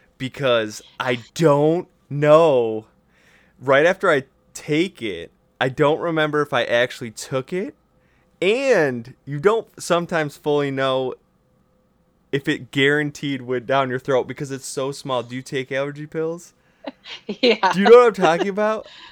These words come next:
Speaker 1: They're so small.
Speaker 2: I, so, like, you don't even know if they went down?
Speaker 1: Yeah,
Speaker 2: Because
Speaker 1: well,
Speaker 2: they're so
Speaker 1: there's
Speaker 2: tiny, you
Speaker 1: two.
Speaker 2: don't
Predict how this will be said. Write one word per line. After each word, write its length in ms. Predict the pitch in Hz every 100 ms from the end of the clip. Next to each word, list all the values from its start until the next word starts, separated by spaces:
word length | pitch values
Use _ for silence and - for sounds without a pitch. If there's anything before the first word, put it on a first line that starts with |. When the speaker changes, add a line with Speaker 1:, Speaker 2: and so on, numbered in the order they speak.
| - _ -
Speaker 1:
They're 120 | 185
so 400 | - - 180 202
small. 840 | - - 165 165 196 156 120 127 _ _ _ _ _ _ _ _ _ _ _
Speaker 2:
I, 40 | -
so, 200 | - 226
like, 220 | 220 220
you 100 | 233
don't 160 | 220 220
even 200 | 214 196
know 100 | 175
if 80 | -
they 140 | 165
went 280 | 160 160 156
down? 480 | 147 135 196 349 349
Speaker 1:
Yeah, 200 | 139 170
Speaker 2:
Because 60 | 180
Speaker 1:
well, 140 | 139
Speaker 2:
they're 120 | 147 127
so 120 | 139
Speaker 1:
there's 120 | 135
Speaker 2:
tiny, 220 | 165 175
you 60 | 151
Speaker 1:
two. 0 |
Speaker 2:
don't 200 | -